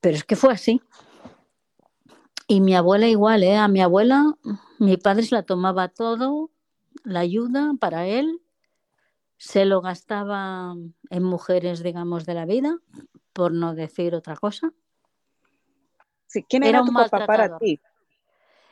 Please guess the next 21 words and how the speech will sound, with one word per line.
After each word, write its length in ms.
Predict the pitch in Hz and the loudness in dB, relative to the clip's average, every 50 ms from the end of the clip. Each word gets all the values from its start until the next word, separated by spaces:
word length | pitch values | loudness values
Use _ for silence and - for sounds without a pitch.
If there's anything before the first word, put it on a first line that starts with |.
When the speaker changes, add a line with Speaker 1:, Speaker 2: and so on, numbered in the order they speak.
| _ - | _ -6
Speaker 1:
Era 180 | 214 226 269 | -2 -2 -2
un 60 | 277 277 | -2 -2
Speaker 2:
Ujú. 40 | |
Speaker 1:
maltratador. 720 | 269 254 185 185 202 214 254 214 170 165 165 165 170 175 175 _ _ _ _ _ _ _ _ _ _ _ _ _ _ _ _ _ _ _ _ _ _ _ _ _ _ _ _ _ _ _ _ _ _ _ _ - | -4 -6 -6 -6 -6 -8 -8 -10 -10 -12 -12 -14 -16 -16 -20 _ _ _ _ _ _ _ _ _ _ _ _ _ _ _ _ _ _ _ _ _ _ _ _ _ _ _ _ _ _ _ _ _ _ _ _ -6
Pues 180 | 196 185 165 170 | -6 -6 -4 -4
maltrató 440 | 180 175 170 - 175 170 - 202 | -8 -10 -8 -8 -10 -8 -6 -6
a 40 | 190 | -8
mi 160 | 190 190 196 | -8 -8 -8
madre, 500 | 208 226 254 269 262 262 269 285 311 311 311 _ _ _ _ _ | -8 -8 -6 -6 -8 -8 -8 -8 -8 -10 -10 _ _ _ _ _
maltrató 520 | 170 170 175 170 175 - 180 165 - 196 | -4 -4 -4 -4 -4 -4 -8 -6 -4 -4
a 40 | 190 | -4
mi 140 | 190 190 185 | -4 -4 -6
hermana, 600 | 185 190 208 233 254 262 247 254 262 262 269 311 _ _ _ _ - | -6 -6 -4 -4 -2 -2 -2 -4 -4 -8 -10 -12 _ _ _ _ -2
conmigo 480 | - 214 202 214 247 269 254 226 208 | 0 2 4 4 2 2 2 0 -4
no 160 | 190 180 180 170 | -4 -4 -4 -4
pudo 420 | - 247 254 226 247 262 285 285 | -4 -6 -4 -4 -4 -6 -6 -6
porque 300 | - 220 185 175 190 180 | -6 -6 -8 -6 -4 -4
me 120 | 175 175 | -4 -4
escapé 400 | 175 - - 180 170 165 196 190 | -6 -8 -8 -10 -8 -6 -4 -4
de 140 | 180 185 180 | -4 -4 -4
casa, 520 | - 240 254 269 - - 254 254 277 302 | -4 -4 -4 -4 -2 -2 -2 -2 -2 -4